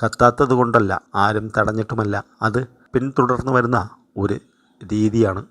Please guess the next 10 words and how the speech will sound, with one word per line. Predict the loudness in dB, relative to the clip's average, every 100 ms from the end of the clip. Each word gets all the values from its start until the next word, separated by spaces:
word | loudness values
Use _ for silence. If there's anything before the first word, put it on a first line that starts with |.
| _ 0
ഇതുപോലെയൊക്കെയുള്ള | 2 4 4 4 2 2 4 4 2 -2 -4
ഒരു | -2 -2 -4
ആചാര | -4 0 2 2
അനുഷ്ഠാനമാണ് | 0 -4 -4 -4 -2 0 2 2 0 -4 -4
പത്ത് | -4 0
വയസ്സിനും | 2 2 0 -6 -6 -4
അമ്പത് | -2 2 4
വയസ്സിനും | 4 2 -2 -6 -8 -8
ഇടയിലുള്ള | -2 0 2 2
സ്ത്രീകൾ | 0 _ 0 2 2 0